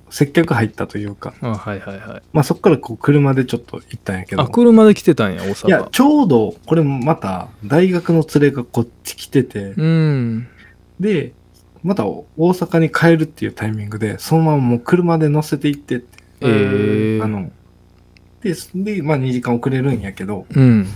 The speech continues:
Speaker 1: まあまあ、久しぶりにな、会って、
Speaker 2: うん。
Speaker 1: まあ、一、一次会って言って、もう、南やったんやけど。
Speaker 2: うん。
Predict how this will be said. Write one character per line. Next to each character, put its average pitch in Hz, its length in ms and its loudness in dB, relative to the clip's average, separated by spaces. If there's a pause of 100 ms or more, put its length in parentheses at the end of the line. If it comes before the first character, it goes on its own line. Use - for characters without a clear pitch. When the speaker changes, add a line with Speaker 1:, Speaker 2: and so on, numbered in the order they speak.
(100)
Speaker 1:
ま 147 100 2
あ 127 40 2
ま 127 120 2
あ、 87 120 -2 (320)
久 - 240 -6
し 123 100 -8
ぶ 113 120 -2
り 120 120 4
に 117 80 4
な、 101 160 -4 (240)
会 107 100 -6
っ - 40 -14 (180)
て、 135 320 2
Speaker 2:
う 147 80 0
ん。 131 60 4
Speaker 1:
ま 117 80 4
あ、 - 20 2
一、 117 400 -6 (100)
一 - 240 -12
次 113 140 -6
会 110 200 -4
っ - 20 -10
て - 200 -16
言 98 100 -10
っ - 20 -18
て、 98 340 -10 (720)
も 107 240 -8
う、 - 80 -16 (720)
南 135 360 2
や 98 80 -6
っ 87 40 -12
た 92 200 -8
ん 90 60 -12
や 92 60 -18
け - 80 -14
ど。 95 160 -8
Speaker 2:
う 165 160 2
ん。 104 600 2